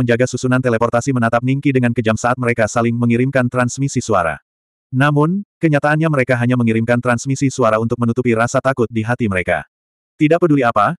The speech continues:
membawa Ningki ke Shimenzu dan mempermalukannya adalah sebuah kesalahan. "Bisakah dia mengalahkan Penatua Shimen?"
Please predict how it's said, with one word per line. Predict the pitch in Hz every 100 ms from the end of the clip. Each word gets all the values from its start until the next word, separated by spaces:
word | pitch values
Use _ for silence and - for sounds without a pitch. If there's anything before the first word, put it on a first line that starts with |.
| _
membawa | - 143 139 151
Ningki | 147 143
ke | 131
Shimenzu | - 139 123 113 139
dan | 127 117
mempermalukannya | 110 113 110 113 123 110 117
adalah | 120 107 110
sebuah | 131 123 135 107
kesalahan. | - 95 85 80 71 _ _ _ _ _ _ _ -
"Bisakah | 139 143 151 180
dia | 170 147
mengalahkan | 131 117 117 131
Penatua | 123 113 131 123
Shimen?" | 127 101 82